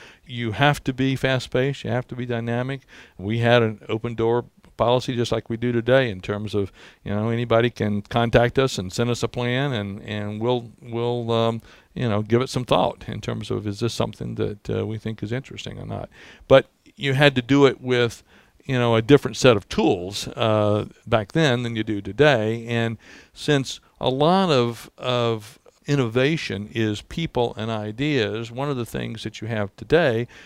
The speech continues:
is you have the ability, uh, through all the wonderful, you know, uh, Facebooks and other networks and whatnot that are out there,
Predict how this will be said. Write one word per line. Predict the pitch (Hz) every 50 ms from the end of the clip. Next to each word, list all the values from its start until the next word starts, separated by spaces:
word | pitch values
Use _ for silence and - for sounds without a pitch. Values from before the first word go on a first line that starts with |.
| - _ -
is | 113 117 113
you | 123 123
have | 131 131 117 110
the | 110 107
ability, | 104 110 135 139 139 135 127 117 117 113 107 _ - - - - - _ _ _ -
uh, | 110 113 110
through | 104 - - - 135 139 143 143 143 143 139 139 139 -
all | - 117 131 139 135 135 131 131
the | 120 117 117 113 110 110 107 - - -
wonderful, | - 127 123 127 131 139 143 135 120 - - 117 113 113 110 110 113 - - -
you | 123 120 117
know, | 113 107 104 104 107 107 107 - -
uh, | 107 104 98 95 95 95 - -
Facebooks | 127 123 - - - 123 120 120 - - -
and | 95 92
other | 95 104 113 120 123 120
networks | 120 117 107 101 107 110 110 110 - -
and | 101 101
whatnot | 104 104 107 107 104 101 -
that | 110 101
are | 101
out | 113 131 139 - -
there, | - 92 95 98